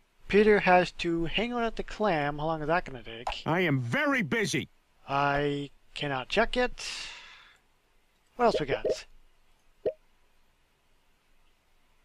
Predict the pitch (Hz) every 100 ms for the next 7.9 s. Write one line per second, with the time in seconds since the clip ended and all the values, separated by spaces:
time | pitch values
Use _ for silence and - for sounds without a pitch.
0 | _ 165 170 - 285 294 269 247 185 175
1 | 185 226 233 - - _ _ - _ _
2 | _ _ _ _ _ _ _ _ _ -
3 | - - - - - - - _ _ _
4 | _ _ _ _ _ _ - - 214 208
5 | 185 185 196 185 - - 185 185 160 135
6 | 117 - - - - - - - - -
7 | - - - 196 202 226 233 220 220